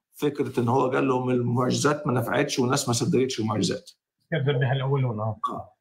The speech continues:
Speaker 1: في، آه، خروج، في سفر الخروج إصحاح أربعة، عكس تمامًا اللي قاله محمد.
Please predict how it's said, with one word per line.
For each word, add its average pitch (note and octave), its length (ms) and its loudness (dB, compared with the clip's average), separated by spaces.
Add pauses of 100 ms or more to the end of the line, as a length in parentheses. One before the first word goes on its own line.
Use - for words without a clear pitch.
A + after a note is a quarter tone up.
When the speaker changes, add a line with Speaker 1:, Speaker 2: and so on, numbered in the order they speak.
Speaker 1:
في، D3 540 0
آه، A#2+ 320 0
خروج، E3 720 0
في B2+ 160 -4
سفر F3+ 300 0
الخروج D#3 340 2
إصحاح - 340 0
أربعة، - 540 0 (560)
عكس D3+ 420 2
تمامًا C#3 520 2
اللي A#2+ 200 2
قاله B2 140 2
محمد. G2+ 460 -6